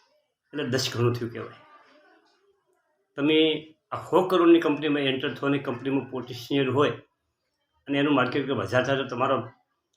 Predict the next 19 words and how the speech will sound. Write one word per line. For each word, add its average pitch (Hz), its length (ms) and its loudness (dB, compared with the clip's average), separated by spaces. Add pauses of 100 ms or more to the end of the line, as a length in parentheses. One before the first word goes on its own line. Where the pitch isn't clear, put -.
(320)
તમારા 156 340 6
નાણાં, 156 300 8
તમારા 160 360 6
પૈસા 156 240 0 (100)
દસ 156 200 4
ગણા 120 260 0
થઈ 117 140 -6
શકે. - 200 -16 (1040)
હવે 135 100 4
આવી 160 220 8
કંપનીની 143 440 0
વાત 131 180 4
કરવી 135 300 0
છે 151 80 0 (1700)
કે 180 120 6 (1500)
પ્રમોટરનું 220 560 8
હોલ્ડિંગ 175 340 10 (1300)
ડિસેમ્બર 220 560 8 (1300)
બાવીસમાં 185 560 8